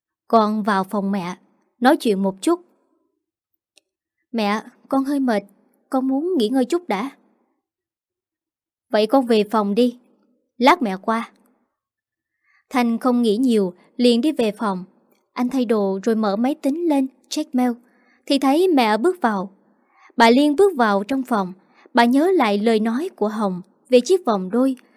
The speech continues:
nên âm thầm quan sát đôi bàn tay Thanh đang gõ máy tính. Quả nhiên là có đeo một chiếc vòng.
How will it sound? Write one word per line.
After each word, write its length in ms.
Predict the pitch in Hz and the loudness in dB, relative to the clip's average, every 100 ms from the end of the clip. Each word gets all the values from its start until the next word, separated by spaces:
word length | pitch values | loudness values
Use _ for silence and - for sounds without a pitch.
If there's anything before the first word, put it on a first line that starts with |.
| _ _ - | _ _ -4
nên 320 | 233 214 208 | 0 0 0
âm 240 | - 226 | -2 -4
thầm 280 | 214 233 190 185 _ | -2 -4 -4 -8 _
quan 200 | - 254 | -4 -4
sát 260 | 247 339 392 _ - | -2 -6 -6 _ 2
đôi 140 | 254 | 4
bàn 220 | 220 185 | 4 -2
tay 200 | 175 240 | -4 -4
Thanh 240 | 240 269 262 - - | -2 -4 -4 -8 -6
đang 240 | 208 196 | -4 -4
gõ 200 | 202 165 | -6 -4
máy 200 | 196 254 269 | -2 -4 -2
tính. 240 | 254 370 - _ _ - - - | -4 -6 -12 _ _ -20 -10 0
Quả 140 | 233 | 2
nhiên 280 | 294 320 302 - _ | 4 2 0 -6 _
là 120 | 254 254 | 0 2
có 120 | 381 | 2
đeo 220 | 339 320 | 2 2
một 280 | 277 220 - | 2 0 0
chiếc 200 | 359 - | -4 -2
vòng. 240 | 226 185 | -2 -4